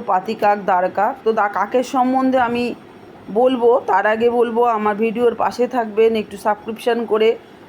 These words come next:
আমাকে উৎসাহ যোগাবেন, লাইক করবেন, শেয়ার করবেন সকলের সাথে, আর কমেন্ট করে জানাবেন আমার ভিডিওগুলো কেমন লাগছে। তো আসুন আজকে কাক নিয়ে আলোচনা করি।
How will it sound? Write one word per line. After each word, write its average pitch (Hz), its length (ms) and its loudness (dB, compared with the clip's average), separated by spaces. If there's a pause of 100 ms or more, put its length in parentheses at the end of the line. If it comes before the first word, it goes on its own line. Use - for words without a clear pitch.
(480)
আমাকে 208 300 -2
উৎসাহ 233 420 0
যোগাবেন, 233 560 2 (340)
লাইক 196 340 0
করবেন, 208 420 0 (280)
শেয়ার 185 220 0
করবেন 208 360 0
সকলের 202 420 -4
সাথে, 208 280 -2
আর 202 100 2
কমেন্ট 185 360 -2
করে 185 180 -4
জানাবেন 185 520 -2
আমার 208 180 0
ভিডিওগুলো 185 540 -2
কেমন 180 300 -2
লাগছে। 190 360 -4
তো 262 140 0
আসুন 233 320 0
আজকে 208 260 -4
কাক 165 280 -6
নিয়ে 202 200 -4
আলোচনা 196 460 -6
করি। 196 280 -6